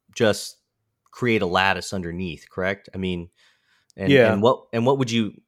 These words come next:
Speaker 1: I mean, would you make that lattice out of, like, plywood, just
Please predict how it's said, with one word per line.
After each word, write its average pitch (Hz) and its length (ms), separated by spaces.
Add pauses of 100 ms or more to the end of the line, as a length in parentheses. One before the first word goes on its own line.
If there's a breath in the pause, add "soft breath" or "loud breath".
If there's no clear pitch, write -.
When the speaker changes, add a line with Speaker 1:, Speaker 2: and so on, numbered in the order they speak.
(160)
Speaker 1:
I 107 60
mean, 104 160
would 104 140
you 110 60
make 113 200
that 101 300 (360)
lattice 101 720 (640)
out 98 200
of, 90 280 (440)
like, 95 180
plywood, 104 540 (160)
just - 300